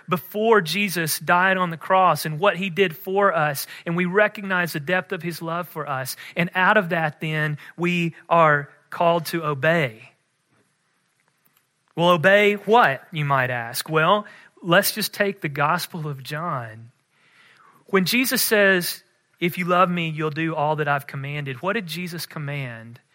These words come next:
primarily in the Gospel of John? Listen to this. "Follow me." Chapter one. Chapter six and seven,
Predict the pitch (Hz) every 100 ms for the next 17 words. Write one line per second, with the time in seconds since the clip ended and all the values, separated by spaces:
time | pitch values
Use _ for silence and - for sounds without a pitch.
0 | _ _ _ - 170 175 160 160 147 131
1 | 127 131 131 135 131 127 139 120 117 120
2 | 117 113 143 _ _ _ _ _ _ _
3 | _ _ _ _ _ _ _ _ _ -
4 | 165 156 160 139 117 107 107 - - _
5 | _ _ _ _ _ _ _ _ - 156
6 | 165 147 120 104 _ _ _ _ _ _
7 | _ _ _ _ _ _ _ _ _ _
8 | _ - 135 151 123 123 110 123 147 _
9 | _ _ _ _ _ _ _ _ _ _
10 | _ _ _ _ _ _ _ - 151 143
11 | 139 - 175 160 - 139 - 175 147 123
12 | 127